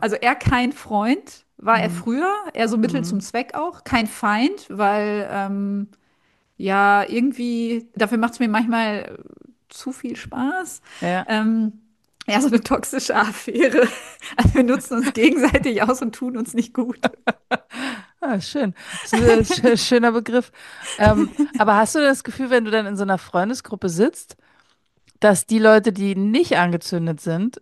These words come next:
Speaker 2: dass die halt auch wirklich dann einfach langweiliger sind?
Speaker 1: Nee, finde ich meistens gar nicht. Ich finde dann eher ganz cool, dass die noch so klar sprechen können und dass sie noch so gute Ideen haben.
Speaker 2: <laughs>
Speaker 1: Ähm, aber
Speaker 2: Also du
Speaker 1: ich
Speaker 2: hast mich ja noch nie über Quantenphysik sprechen hören, wirst du auch nicht. Sehr, ist,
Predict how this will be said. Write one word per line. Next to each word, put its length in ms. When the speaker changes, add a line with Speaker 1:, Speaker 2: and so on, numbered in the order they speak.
Speaker 2:
dass 200
die 160
halt 140
auch 160
wirklich 240
dann 160
einfach 260
langweiliger 640
sind? 320
Speaker 1:
Nee, 140
finde 260
ich 100
meistens 380
gar 240
nicht. 320
Ich 120
finde 180
dann 80
eher 520
ganz 280
cool, 80
dass 120
die 80
noch 120
so 100
klar 220
sprechen 360
können 240
und 80
dass 120
sie 80
noch 100
so 120
gute 220
Ideen 400
haben. 360
Speaker 2:
<laughs> 240
Speaker 1:
Ähm, 480
aber 180
Speaker 2:
Also 200
du 180
Speaker 1:
ich 20
Speaker 2:
hast 200
mich 160
ja 100
noch 160
nie 240
über 160
Quantenphysik 720
sprechen 400
hören, 180
wirst 220
du 40
auch 120
nicht. 380
Sehr, 380
ist, 200